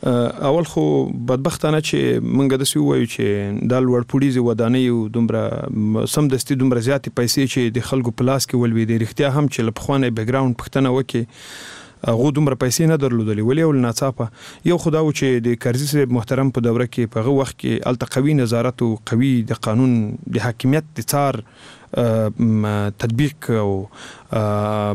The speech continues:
په ټوله معنا کې د فساد په وړاندې د مبارزې، ا، م، نشتوالی زیات و. او بله مسله دا وه چې هلته، م، قوي مجازات نه وو موجود چې، م، هر څوک د یو چا نه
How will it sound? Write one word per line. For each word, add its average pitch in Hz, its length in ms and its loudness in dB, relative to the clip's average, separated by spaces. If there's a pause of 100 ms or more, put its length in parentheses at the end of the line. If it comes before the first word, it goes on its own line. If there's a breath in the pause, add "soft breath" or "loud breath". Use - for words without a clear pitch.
په 117 80 -2
ټوله 139 240 2
معنا 120 300 0
کې 120 120 -6
د 110 200 0
فساد 123 460 -2
په 131 60 0
وړاندې 117 380 2 (140)
د - 20 2 (680)
مبارزې، 113 680 2 (520 loud breath)
ا، 110 540 2 (140)
م، 110 300 2
نشتوالی 113 440 -2
زیات 107 360 -2
و. 113 120 -2 (580 loud breath)
او 127 80 2
بله 147 180 2
مسله 139 360 2
دا 143 160 2
وه 135 100 2
چې - 120 -4
هلته، 123 300 0 (520)
م، 120 260 2 (580)
قوي 156 240 2
مجازات 127 580 0
نه 139 60 4
وو 131 80 4
موجود 110 320 0
چې، 104 420 -2 (380)
م، 107 300 2
هر 131 140 0
څوک 113 320 -2
د - 40 -2
یو 104 180 0
چا 120 180 0
نه 107 240 -2